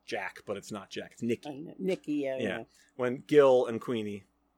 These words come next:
Speaker 1: and, uh, Nicky come back, they exchange gifts, and, um, Gil's present to her is, uh,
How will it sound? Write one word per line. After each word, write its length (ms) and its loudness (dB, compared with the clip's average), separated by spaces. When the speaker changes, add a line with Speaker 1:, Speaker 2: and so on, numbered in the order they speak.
Speaker 1:
and, 340 -12
uh, 180 -8
Nicky 400 -8
come 280 -6
back, 380 -4
they 100 -4
exchange 500 -10
gifts, 500 -10
and, 520 -14
um, 240 -8
Gil's 260 2
present 420 0
to 180 -6
her 340 -8
is, 560 -14
uh, 400 -14